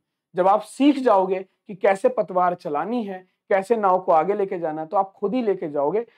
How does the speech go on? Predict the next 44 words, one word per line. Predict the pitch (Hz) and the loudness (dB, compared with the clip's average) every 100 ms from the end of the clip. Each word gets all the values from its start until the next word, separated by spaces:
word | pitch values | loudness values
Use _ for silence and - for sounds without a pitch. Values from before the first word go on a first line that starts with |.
| _ | _
फिर | - 233 | 0 2
मेरी | 180 208 | 2 0
जरूरत | 175 165 180 | 0 2 2
भी | 156 165 | 2 -2
आपको | - - 247 | -2 -2 -2
नहीं | 220 185 | -2 -4
पड़ेगी | 185 165 139 131 | -2 0 0 -4
दोस्तों। | 120 - 123 - _ _ _ | -10 -14 -20 -20 _ _ _
चलिए | - 247 262 | 0 4 4
इधर | 214 262 208 | 4 4 4
आ | |
जाओ | 160 143 | 2 -2
जरा | 131 127 165 | -4 -8 0
फटाफट | 156 143 127 | 0 0 -8
से, | - _ _ _ _ _ _ _ _ _ _ _ _ _ _ _ _ _ _ _ _ _ _ - | -18 _ _ _ _ _ _ _ _ _ _ _ _ _ _ _ _ _ _ _ _ _ _ 0
यहां | 165 180 | 2 4
पर | 240 | 2
बताओ | 196 196 196 | 2 0 0
फटाफट | 180 160 135 - | 0 -2 -4 -8
क्या | - 190 | 0 2
आने | 165 143 | 0 -4
वाला | 113 98 | -10 -16
है। | _ _ _ _ _ _ _ _ _ _ _ - | _ _ _ _ _ _ _ _ _ _ _ 0
आंसर | 196 285 285 320 | 2 2 2 2
बताना | 262 214 202 254 | 2 2 4 2
सारे | - 196 175 | 2 4 4
के | 175 | 0
सारे | 175 139 | -4 -4
लोग | 131 170 180 | -4 -8 -10
इस | 156 _ | -20 _
क्वेश्चन | 120 _ | -20 _
का। | 90 _ _ _ _ _ _ _ _ 202 | _ _ _ _ _ _ _ _ _ 0
टेस्ट | 240 - | 0 -2
सीरीज | 226 240 254 254 | -8 -4 -4 -2
सभी | 214 226 | -2 2
लोगों | 220 220 | 2 2
के | 226 | 0
पास | 202 196 226 | 0 0 -2
है, | |
पहले | 220 208 | -6 -6
मुझे | 208 208 | -6 -8
इतनी | 202 202 | -8 -4
बात | 185 160 | -4 -4
बताओ, | 143 120 | -8 -16